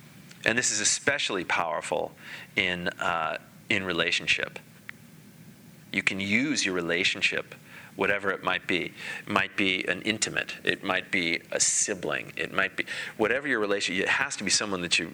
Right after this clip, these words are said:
you really trust, but, but, you know, you can just be, uh, in a space of,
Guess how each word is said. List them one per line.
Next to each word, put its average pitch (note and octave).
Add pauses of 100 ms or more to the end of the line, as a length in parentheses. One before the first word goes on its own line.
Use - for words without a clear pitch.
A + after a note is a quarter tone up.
you F#2+
really F#2+
trust, -
but, F2 (460)
but, F#2
you G#2
know, F2
you F#2
can G2 (600)
just A#2 (720)
be, A#2 (1600)
uh, F#2+
in A2+
a G2
space -
of, F2